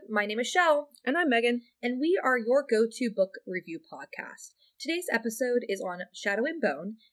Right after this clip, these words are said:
Speaker 1: and we'd like to start off by hearing some thoughts from Goodreads. Um, so, Megan,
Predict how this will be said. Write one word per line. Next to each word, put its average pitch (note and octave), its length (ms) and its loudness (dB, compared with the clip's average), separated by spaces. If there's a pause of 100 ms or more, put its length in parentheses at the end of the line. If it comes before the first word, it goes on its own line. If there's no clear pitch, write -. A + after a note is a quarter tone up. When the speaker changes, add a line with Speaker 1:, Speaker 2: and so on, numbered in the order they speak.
(100)
Speaker 1:
and A3+ 160 2
we'd B3 140 -4
like E4+ 140 -4
to F4 60 -6
start A3 240 0
off A3+ 100 -4
by B3+ 80 -2
hearing G3+ 260 -8
some B3 140 -4
thoughts - 260 -6
from C4 100 -12
Goodreads. C#4+ 540 -2 (340)
Um, A#3+ 240 0
so, F#4 180 0
Megan, C4 340 2